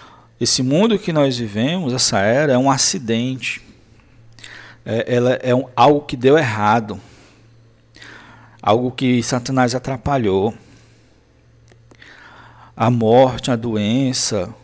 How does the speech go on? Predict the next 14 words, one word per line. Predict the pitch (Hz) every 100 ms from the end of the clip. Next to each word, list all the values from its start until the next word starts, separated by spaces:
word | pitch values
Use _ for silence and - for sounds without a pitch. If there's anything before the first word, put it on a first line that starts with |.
| _ _ _ _ _ _ _ - - - _
é, | 92 107 104 101 98 95 90 85
o | 107
estresse, | 117 - - - 101 120 127 107 113
a |
angústia, | 117 110 104 95 117 123 120 - 127
o |
medo, | 110 104 120 107
isso | 123 - 151
não | 156
foi | 196 - 202
criado | - 135 131 165
de, | 120 98
por | - 120 107
Deus. | 101 82 - -